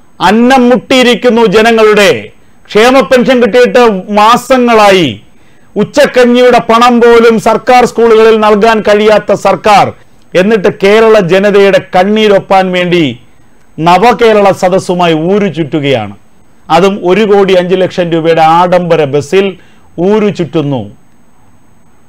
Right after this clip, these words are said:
എല്ലാ മുക്കിലും മൂലയിലും ഭരണസിരാ കേന്ദ്രങ്ങളായി മാറുന്നു എന്നാണ് സി പി എമ്മുകാർ പറയുന്നത്. കാസർഗോഡത്തെ കുഗ്രാമത്തിൽ പോലും ഭരണസിരാ കേന്ദ്രം വരുന്നു. കാരണം ഒരു ബസ്സിൽ ഇരുപത്തൊന്ന് മന്ത്രിമാരും മുഖ്യമന്ത്രിയും ഇരിക്കുമ്പോൾ അത്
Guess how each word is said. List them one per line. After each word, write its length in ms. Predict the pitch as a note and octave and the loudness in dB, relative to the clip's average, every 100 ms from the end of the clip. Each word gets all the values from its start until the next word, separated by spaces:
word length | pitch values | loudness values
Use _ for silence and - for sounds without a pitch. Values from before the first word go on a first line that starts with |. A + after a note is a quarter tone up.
| - - - E3 | -20 -20 -8 -2
എല്ലാ 300 | G#3 A#3+ B3+ | 2 4 4
മുക്കിലും 520 | A#3 G#3 C4+ C4 B3 | 2 -2 0 0 2
മൂലയിലും 560 | B3+ B3+ B3+ B3 A#3 F#3 | 2 2 2 2 0 0
ഭരണസിരാ 600 | A3 B3 C4+ - B3+ B3+ | 2 2 2 2 2 2
കേന്ദ്രങ്ങളായി 720 | A3+ B3 A#3+ A#3+ A#3 A3+ A3+ | 2 2 2 0 0 2 2
മാറുന്നു 420 | A3 A3+ A3 A3 | 2 2 2 0
എന്നാണ് 500 | A3 G#3 G#3 G3+ F3 - - _ - | 0 0 2 2 0 -4 -20 _ -6
സി 120 | G3+ | -4
പി 160 | G3 A3+ | -2 -2
എമ്മുകാർ 280 | G#3 G3 | 0 0
പറയുന്നത്. 460 | E3+ E3+ E3 C#3+ A#2+ F#2+ - - - _ - | 0 0 0 0 -4 -8 -20 -20 -20 _ -4
കാസർഗോഡത്തെ 760 | E3+ G#3+ - B3 A3 A#3 G3+ A#3 | 0 0 2 0 2 2 2 -2
കുഗ്രാമത്തിൽ 840 | - G#3 - A3 B3+ A#3 A3 A3+ | 0 -2 -2 0 2 2 0 -2
പോലും 440 | G3+ G3+ G#3+ A#3+ A#3 - - | 0 2 2 2 -2 -12 -4
ഭരണസിരാ 580 | F3+ A3 A#3+ - A3 A3 | -2 0 0 0 0 0
കേന്ദ്രം 420 | F#3+ G#3 F#3 F#3 | 0 0 0 0
വരുന്നു. 240 | F3 E3 E3 | 0 0 0
കാരണം 380 | F3+ G3+ G#3+ G#3 - - | 0 2 0 -4 -10 -6
ഒരു 120 | F#3+ G#3 | 0 2
ബസ്സിൽ 340 | G3+ G3 A3+ | 0 0 0
ഇരുപത്തൊന്ന് 520 | G#3+ G#3+ F3+ G#3+ G#3+ F3+ - - - E3 | 0 0 2 0 0 -2 -6 -20 -12 -2
മന്ത്രിമാരും 800 | F#3 G#3 A3 G#3+ G#3 G3+ G3 - - | 0 2 2 2 2 0 -2 -8 -6
മുഖ്യമന്ത്രിയും 640 | F3+ - A3+ G#3+ G3+ G3+ | -4 0 0 0 0 0
ഇരിക്കുമ്പോൾ 560 | F#3+ F#3+ G#3 F#3+ G#3 G#3 | -2 -2 -2 0 2 2
അത് 300 | F3+ G#3 B3 | 2 2 0